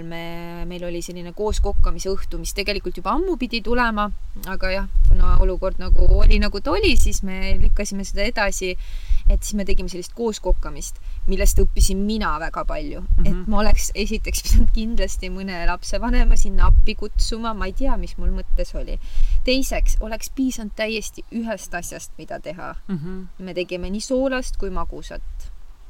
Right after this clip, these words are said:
Speaker 1: Et, äh, koolil on hästi head kodundusklassi, kodundusklass, kus on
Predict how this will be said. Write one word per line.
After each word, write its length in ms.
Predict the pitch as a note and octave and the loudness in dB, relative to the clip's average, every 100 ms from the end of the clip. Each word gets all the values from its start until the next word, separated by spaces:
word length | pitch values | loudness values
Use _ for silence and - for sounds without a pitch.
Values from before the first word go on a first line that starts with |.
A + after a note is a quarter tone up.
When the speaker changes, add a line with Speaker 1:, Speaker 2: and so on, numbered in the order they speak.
| - - - | -20 -10 -10
Speaker 1:
Et, 340 | G3+ F3+ - | -10 -16 -14
äh, 220 | F#3+ F3+ F3+ | -10 -10 -8
koolil 260 | A#3+ G#3+ F3+ | -8 -8 -8
on 120 | E3 | -10
hästi 340 | G3+ G3+ - | -10 -10 -12
head 380 | F3+ F#3 E3 - | -8 -6 -8 -10
kodundusklassi, 1400 | F#3+ F3+ E3+ D#3+ - - E3+ - E3 E3 E3 D#3+ D#3+ D#3 | -12 -12 -12 -14 -12 -10 -10 -8 -8 -6 -8 -6 -6 -6
kodundusklass, 760 | - G3+ E3+ E3 - G#3 B3+ - | -6 -8 -10 -12 -8 -8 -6 -10
kus 200 | F3 - | -12 -12
on 100 | E3 | -12